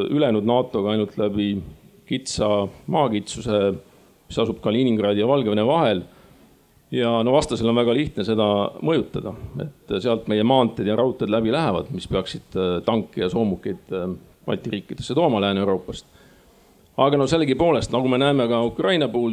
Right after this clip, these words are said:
siis, äh, noh, isegi kui vastane suudab mõjutada, äh, oma rakettide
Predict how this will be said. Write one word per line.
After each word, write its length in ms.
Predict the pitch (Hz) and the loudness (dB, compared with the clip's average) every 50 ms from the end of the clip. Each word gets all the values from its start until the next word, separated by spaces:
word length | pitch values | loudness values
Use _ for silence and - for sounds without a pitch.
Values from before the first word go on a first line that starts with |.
| 98 | -2
siis, 300 | 117 117 110 - - - 131 | -2 -4 -2 -4 -4 -4 -2
äh, 160 | 120 113 104 101 95 - - - - - - - _ _ _ - 107 - - | 0 0 -2 -2 -4 -8 -14 -20 -20 -20 -20 -20 _ _ _ -14 -12 -10 -10
noh, 140 | - - - - 151 | -10 -12 -8 -8 -2
isegi 300 | 156 214 190 143 139 123 | 0 2 2 2 2 2
kui 140 | 113 117 107 | 2 2 2
vastane 420 | 123 147 - - - 113 107 101 | 2 2 2 2 0 0 0 0
suudab 320 | 123 135 131 127 113 110 117 | 0 2 4 4 4 4 2
mõjutada, 540 | 139 151 139 101 - - - 78 - - - | 2 2 2 0 -2 -4 -8 -10 -10 -14 -18
äh, 880 | - - - - - - - 87 85 82 85 80 78 78 78 78 82 98 | -18 -20 -20 -20 -20 -18 -12 -10 -8 -6 -6 -6 -6 -6 -6 -6 -4 -4
oma 220 | 104 110 104 98 | -2 0 0 -2
rakettide 640 | - - - - - 127 131 - - - 87 92 92 | -2 -4 -4 -4 -4 -4 -6 -8 -12 -8 -4 -2 -2